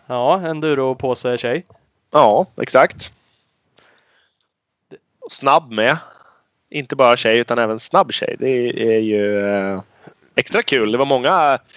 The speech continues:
Speaker 2: många killar som, eh, hon dängde upp på dagen där.
Speaker 1: Ja, det var det faktiskt. Folk som åker jävligt fort.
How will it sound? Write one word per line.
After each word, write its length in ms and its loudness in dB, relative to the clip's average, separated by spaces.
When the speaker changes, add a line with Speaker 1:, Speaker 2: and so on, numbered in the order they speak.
Speaker 2:
många 300 -4
killar 360 2
som, 260 -10
eh, 220 -2
hon 240 -8
dängde 300 2
upp 80 -4
på 100 -2
dagen 220 2
där. 200 0
Speaker 1:
Ja, 120 -4
det 60 0
var 140 6
det 60 6
faktiskt. 380 -8
Folk 420 -6
som 800 -10
åker 680 -12
jävligt 360 -6
fort. 400 -12